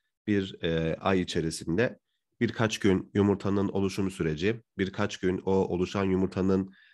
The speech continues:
rahim yatağına geliş süreci, bir iki günde orada kalış ve spermle buluşursa şayet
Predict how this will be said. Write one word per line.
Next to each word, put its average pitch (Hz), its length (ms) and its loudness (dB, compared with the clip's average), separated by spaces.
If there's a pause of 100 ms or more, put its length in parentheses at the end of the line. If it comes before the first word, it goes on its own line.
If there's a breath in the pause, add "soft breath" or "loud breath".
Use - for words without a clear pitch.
(140 loud breath)
rahim 98 240 2
yatağına 90 420 2
geliş 82 260 0
süreci, 78 440 -2
bir 104 100 2
iki 101 200 0
günde 90 240 2
orada 87 580 2
kalış 90 420 0 (120)
ve 80 220 0
spermle 90 500 -2
buluşursa 85 500 -4
şayet 80 480 -2